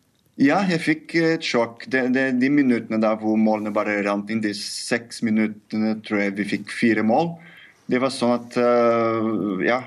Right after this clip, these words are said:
jeg så på det, og så trodde jeg ikke, nei, kommer de til å skåre igjen? Ja, det gjorde de, og så kommer det om og om igjen. Det var helt utrolig.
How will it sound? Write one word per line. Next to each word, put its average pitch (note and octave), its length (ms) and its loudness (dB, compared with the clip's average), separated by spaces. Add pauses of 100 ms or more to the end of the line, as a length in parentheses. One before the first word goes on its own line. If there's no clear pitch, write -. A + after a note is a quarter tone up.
(140)
jeg B2 160 -2
så B2+ 240 -2
på G#2 160 -8
det, B2 80 0
og C3 60 -8
så C#3 100 -2
trodde G#2+ 240 -2
jeg G#2+ 80 -2
ikke, A#2 140 -4
nei, B2 80 0 (100)
kommer A#2 220 -2
de A#2 100 0
til A#2+ 140 0
å A2 60 -6
skåre G#2+ 280 -2
igjen? A2+ 300 2
Ja, B2 180 2
det C3 160 2
gjorde A2 240 2
de, C#3+ 160 0
og B2 80 -4
så B2+ 160 -4
kommer A2 320 -2
det - 240 -4
om A2+ 240 2
og A2 80 4
om A2+ 140 0
igjen. C3 240 2
Det B2 100 2
var A#2+ 160 0
helt G#2+ 400 -4
utrolig. A2 540 0